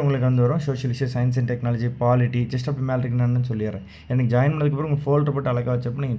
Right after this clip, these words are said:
தேடவே தேவையில்ல. பாலிட்டி, திரும்ப letter writing, social issues, திரும்ப science and technology, அது importance வந்து subject base பண்ணி கொடுத்துருக்கேன். ஓகேங்களா? அடுத்து தமிழ், தமிழ் சொசைட்டி, ஓகேங்களா?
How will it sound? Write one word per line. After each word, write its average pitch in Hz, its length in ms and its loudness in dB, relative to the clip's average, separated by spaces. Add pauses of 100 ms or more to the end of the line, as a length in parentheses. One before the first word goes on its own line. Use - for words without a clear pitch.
தேடவே 127 320 0
தேவையில்ல. 107 260 -4 (500)
பாலிட்டி, 135 340 2
திரும்ப 135 160 -2
letter 127 200 0
writing, 131 320 -2
social 127 360 -2
issues, 127 200 -2
திரும்ப 123 220 0
science 123 240 2
and 123 140 0
technology, 120 560 -2 (1800)
அது 156 180 4
importance 151 460 4
வந்து 151 220 2
subject 135 300 0
base 127 120 -4
பண்ணி 127 160 -2
கொடுத்துருக்கேன். 101 320 -6
ஓகேங்களா? 104 240 -2
அடுத்து 131 180 -2
தமிழ், 127 500 0
தமிழ் 131 200 -2
சொசைட்டி, 123 540 -2 (400)
ஓகேங்களா? 117 480 0